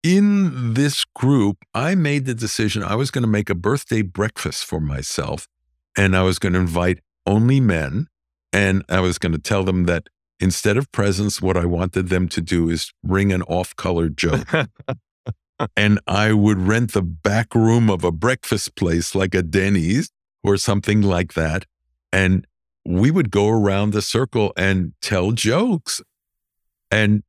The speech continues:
Speaker 1: it sort of healed my childhood not knowing that I was a child. I
Speaker 2: Yeah.
Speaker 1: became a child in my fifties.
Speaker 2: Yeah, you were like a young gentleman at four, doing very grown-up things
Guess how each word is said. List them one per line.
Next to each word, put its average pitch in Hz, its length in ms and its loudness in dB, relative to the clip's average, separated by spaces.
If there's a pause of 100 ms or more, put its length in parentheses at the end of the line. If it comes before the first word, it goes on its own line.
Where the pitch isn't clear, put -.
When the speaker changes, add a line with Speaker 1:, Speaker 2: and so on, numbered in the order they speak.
(160)
Speaker 1:
it 139 200 0
sort 160 340 2
of 180 260 0 (360)
healed 165 600 2
my 104 160 2
childhood 107 960 0
not 95 460 0
knowing 92 680 0 (520)
that 90 180 0
I 85 80 2
was 85 220 -2
a 78 40 0
child. - 600 -8 (360)
I 107 40 2
Speaker 2:
Yeah. 117 160 2
Speaker 1:
became 135 460 0
a 135 40 0
child 76 720 -4
in 98 160 4
my 87 160 2
fifties. - 580 -10
Speaker 2:
Yeah, 104 160 2
you 113 140 0
were 165 100 0
like 147 160 -2
a 113 60 -2
young 107 240 0
gentleman 92 340 0
at 80 120 -6
four, - 460 -8 (640)
doing 170 280 4
very 139 260 2
grown-up 113 480 0
things 104 540 0